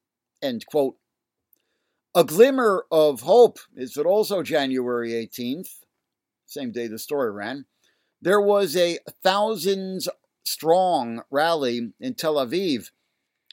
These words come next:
calling for a Gaza ceasefire as the only means of securing the release alive of the surviving hostages,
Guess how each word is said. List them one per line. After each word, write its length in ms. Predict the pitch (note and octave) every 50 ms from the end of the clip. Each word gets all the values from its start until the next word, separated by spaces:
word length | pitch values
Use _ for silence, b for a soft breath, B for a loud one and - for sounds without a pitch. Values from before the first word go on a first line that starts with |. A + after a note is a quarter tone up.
| - _ -
calling 360 | - D#3+ E3 D#3+ E3 D#3+ C3+
for 240 | - C#3+ D3 C#3+ C#3
a 60 | A#2+
Gaza 400 | - D3 D3+ D#3 D3 - C3+ B2+
ceasefire 960 | - - - F3 F#3+ G3 - - - B2+ G#2 G2+ G2+ G2+ G#2+ B2+ D3 D3 C#3+ _ -
as 180 | C3 B2+ A2+ -
the 120 | C3+ C3+
only 340 | - D#3 D3+ D3+ D3 C#3 C3
means 400 | B2+ C3+ D#3+ E3 E3 D#3+ D#3 C3
of 120 | D3 C3 -
securing 840 | - D3+ - - E3+ F#3+ G#3 A3+ G#3 D3+ C3+ C3+ D3+ F3+ E3+ - _ _ _ _ _ _ _ _ _ _ _ _
the 140 | A2 C#3 C3+
release 520 | D3 D3+ D3+ D#3+ F3+ F#3+ F#3+ E3+ - - - -
alive 840 | D3+ C#3 C3 B2 C#3+ D#3 F3+ F3+ D#3 C3 A#2+ B2 C3+ D3+ C#3+ - - _ _
of 140 | - C3+ B2
the 100 | A#2 D3+
surviving 560 | - - D3+ C#3 B2 D3+ D#3+ E3 C3+ D3 D3
hostages, 800 | C#3 D3 E3+ F#3+ F#3+ - G3 F3+ B2+ B2 G#2 F#2+ F#2+ - - -